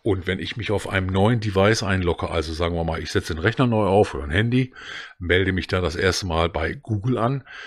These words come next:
dann sagt Google, „Hey, wer bist denn du? Gib mal dein Kennwort.“ Der Angreifer hat ja jetzt mein Kennwort. Ja, er gibt mein Kennwort ein, weil er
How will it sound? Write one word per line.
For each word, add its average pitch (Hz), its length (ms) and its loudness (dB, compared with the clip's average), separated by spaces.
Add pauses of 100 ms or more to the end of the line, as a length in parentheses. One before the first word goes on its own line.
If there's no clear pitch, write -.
(140)
dann 90 320 -2
sagt 90 300 0
Google, 104 340 2
„Hey, 123 240 6
wer 98 80 2
bist - 220 -2
denn 80 80 -6
du? 78 220 -6
Gib - 180 -8
mal 101 120 0
dein 95 140 0
Kennwort.“ 95 680 -2 (840)
Der 104 120 0
Angreifer 104 520 0
hat - 140 -2
ja 107 60 2
jetzt 104 160 -2
mein 98 140 -2
Kennwort. - 760 -4 (120)
Ja, - 120 -8
er - 200 -4
gibt - 200 -8
mein 92 180 0
Kennwort 98 480 0
ein, 107 400 0 (220)
weil 80 240 -4
er 87 220 4